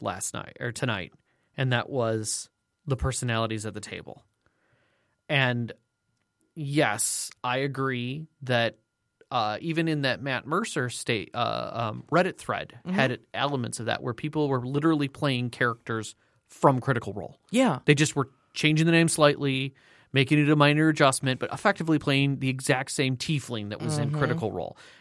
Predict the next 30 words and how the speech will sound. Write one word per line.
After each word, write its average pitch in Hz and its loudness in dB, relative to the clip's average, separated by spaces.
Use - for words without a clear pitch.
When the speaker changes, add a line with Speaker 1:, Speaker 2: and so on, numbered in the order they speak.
Speaker 1:
And 175 2
I'm 185 4
not, 208 -2
you 202 0
and 190 2
I 175 4
both 147 2
agree, 127 0
mimicry 147 2
has 123 0
always 117 2
been 90 -6
there. - -16
Speaker 2:
Oh, 294 4
yeah. 320 0
Speaker 1:
You 139 2
know, 123 4
Speaker 2:
Yeah. 113 2
Speaker 1:
you 151 6
were 147 6
saying 151 2
when 139 2
R 156 6
A 147 4
Salvatore 139 2
comes 135 0
out 131 4
with 131 -6
another 139 6
book, 135 6